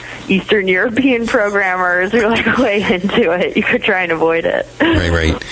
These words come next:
Speaker 2: Now, is there a spark that happens to, to try to think about making a game like Flower? Is there research involved, or is it just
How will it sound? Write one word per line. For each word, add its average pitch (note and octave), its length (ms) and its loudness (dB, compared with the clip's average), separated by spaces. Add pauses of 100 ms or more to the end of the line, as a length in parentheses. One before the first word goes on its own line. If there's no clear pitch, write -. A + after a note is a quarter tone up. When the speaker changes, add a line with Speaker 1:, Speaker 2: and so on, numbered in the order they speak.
(160)
Speaker 2:
Now, C#3 160 2
is E3 200 2
there E3+ 140 2
a C3+ 40 2
spark D#3 520 0
that D3+ 300 0
happens D3 760 2
to, A#2 440 4 (140)
to G#2+ 140 2
try A#2+ 280 0
to A2 60 2
think B2 320 0
about G#2+ 520 0
making G2 260 2
a F#2 60 2
game G2 240 4
like F#2+ 180 0
Flower? G#2 440 2
Is E2+ 100 2
there E2+ 120 2
research C3 640 2
involved, A#2+ 640 2
or F2 220 4
is E2 120 2
it D#2+ 80 0
just - 360 2